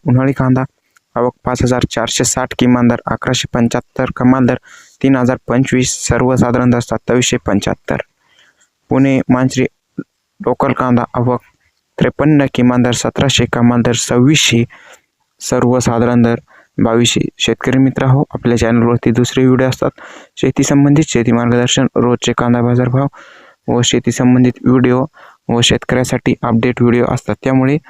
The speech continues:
तुम्ही चॅनलला नक्की सबस्क्राईब करा, जास्तीत जास्त शेअर करा, व्हिडिओला लाईक करायला विसरू नका.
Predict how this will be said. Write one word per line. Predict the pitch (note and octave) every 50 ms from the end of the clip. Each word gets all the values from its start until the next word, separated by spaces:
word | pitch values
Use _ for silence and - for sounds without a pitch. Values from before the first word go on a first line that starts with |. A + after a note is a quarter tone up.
| - - - - - _ -
तुम्ही | - C3+ C#3+
चॅनलला | C#3 C#3 C3 C3 C3+ C3 B2+ C3
नक्की | B2+ B2+ B2+ - - C3+
सबस्क्राईब | - C#3 C3 - - C3+ B2+ - -
करा, | B2+ B2 B2+ C3+ _ _ _ _ _ _ - -
जास्तीत | B2+ C#3 - - D#3 C#3
जास्त | C#3 C#3 - - B2+
शेअर | - - - C#3 B2+
करा, | A#2+ - A#2+ B2
व्हिडिओला | A#2+ A#2+ B2 B2 B2+ B2+ B2 A#2
लाईक | A2+ A2+ A#2 -
करायला | - - A#2+ C3+ C#3
विसरू | C#3+ C#3+ - - A2
नका. | A2 G#2+ - -